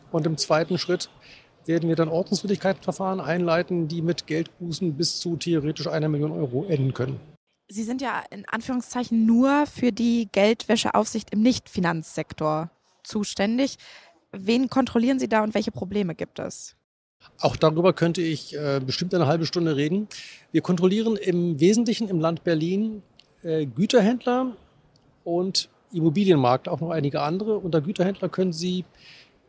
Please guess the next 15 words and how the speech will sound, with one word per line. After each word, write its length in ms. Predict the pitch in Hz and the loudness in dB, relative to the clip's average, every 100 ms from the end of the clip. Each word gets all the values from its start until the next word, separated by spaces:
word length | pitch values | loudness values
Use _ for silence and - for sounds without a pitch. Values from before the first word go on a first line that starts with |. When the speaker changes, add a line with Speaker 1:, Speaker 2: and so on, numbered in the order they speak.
| _ | _
Speaker 1:
zum 120 | 196 | 2
Beispiel 540 | 180 160 180 175 180 175 _ _ _ _ _ - | 2 2 0 0 0 -4 _ _ _ _ _ 0
Autohändler 580 | 156 - 160 160 165 165 | 2 2 2 0 0 -2
verstehen, 640 | 170 - 170 160 165 147 135 | -2 -4 -2 -2 -2 -4 -2
Juweliere. 760 | 143 143 143 170 160 165 165 135 - _ _ | 0 0 2 2 2 2 0 -4 -14 _ _
Wir 260 | 165 170 190 | -4 -2 -2
interessieren 440 | 180 170 233 220 | 0 0 0 0
uns 160 | 196 - | -2 -2
für 280 | 208 190 - - | 0 0 0 -2
alle 520 | 196 220 220 220 202 - | 2 2 2 -2 -6 -10
Händler, 540 | - 202 - 202 196 | -4 -4 -2 -2 -2
die 540 | 156 175 175 175 170 - | -4 -4 -2 -2 -4 -8
sehr 480 | 147 139 175 180 175 - _ | -6 0 2 2 0 -6 _
bargeldintensiv 1200 | 143 160 151 143 135 - - - 127 156 131 135 | 0 2 2 0 0 -6 -10 -6 -2 0 -2 -2
wirtschaften. 560 | 139 - 135 - 123 | -2 0 -4 -4 -12